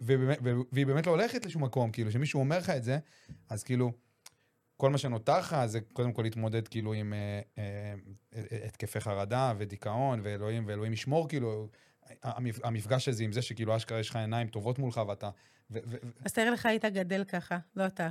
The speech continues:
Speaker 2: היינו גדלים ככה. תאר לך שהילדים שלנו הולכים עם התחושה הזאת, מישהו אוהב אותך. "אני לא הולכת לשום מקום חיים שלי", גם אם אתה צורח באמצע הכביש, וגם אם אתה לא רוצה לבוא, וגם אם יש טנטרום,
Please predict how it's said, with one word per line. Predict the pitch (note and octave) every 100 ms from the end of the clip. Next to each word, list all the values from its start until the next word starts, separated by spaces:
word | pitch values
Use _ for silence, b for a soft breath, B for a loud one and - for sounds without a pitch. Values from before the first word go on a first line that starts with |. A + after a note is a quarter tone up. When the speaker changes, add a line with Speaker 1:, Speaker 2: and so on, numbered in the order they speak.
| D#3
Speaker 2:
היינו | F#3 G3+
גדלים | F3 F#3+ G3
ככה. | F#3+ E3+ E3 - B B B
תאר | G3
לך | B3 B3+
שהילדים | A#3+ G3+ F#3+ F#3+ C4+
שלנו | C4+ C4 A#3+
הולכים | G3+ - C#4+
עם | C#4
התחושה | A#3+ - G#3+ C4
הזאת, | B3+ F#3+ A3+
מישהו | A#3 B3
אוהב | A3 A#3
אותך. | C4 G3 E3+ B B B
"אני | A3+
לא | A3+ A#3+
הולכת | C4+ B3 B3
לשום | G#3 - A#3+
מקום | A3+ A3 A3
חיים | F#3+ F#3+
שלי", | G3 G3 F3+
גם | F#3
אם | G3+
אתה | G3
צורח | G3 - F3+ G3+ G3+ - B B B
באמצע | G3+ A3 A#3
הכביש, | G3+ F#3 G#3+ G#3 F#3+
וגם | F#3 G3+
אם | A3
אתה | G#3+
לא | A3
רוצה | A3+ A#3+ A#3
לבוא, | G#3 G#3+ G#3
וגם | G#3 G#3+
אם | A3+
יש | A3+
טנטרום, | - A3 A3 A3 G#3